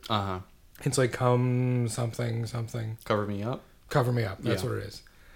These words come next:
Speaker 2: How it got covered by that piece of shit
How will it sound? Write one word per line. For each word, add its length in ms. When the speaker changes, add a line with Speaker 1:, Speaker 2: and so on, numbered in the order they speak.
Speaker 2:
How 260
it 120
got 280
covered 460
by 520
that 180
piece 220
of 80
shit 420